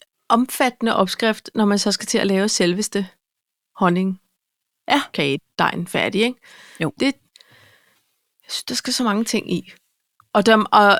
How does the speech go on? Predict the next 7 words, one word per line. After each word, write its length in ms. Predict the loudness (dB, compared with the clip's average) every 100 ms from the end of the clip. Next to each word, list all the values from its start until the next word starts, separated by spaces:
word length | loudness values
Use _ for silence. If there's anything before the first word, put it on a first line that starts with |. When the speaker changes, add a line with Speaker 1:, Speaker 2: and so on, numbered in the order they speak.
| 4
Speaker 1:
og 160 | 2
mange 280 | 4 2 2
forskellige, 720 | -2 -2 0 0 0 0 -2 -6 _ _ _
øh, 280 | -2 0 0 -6 _ _ _ _ _ 0
rækkefølger, 760 | 4 4 4 0 2 2 0 -2 -8 _ _ _ _ _ 0
og, 220 | 2 0 -6 _ _ _ _ _ _ _ _ _ _ _
men 260 | -2 -2 -2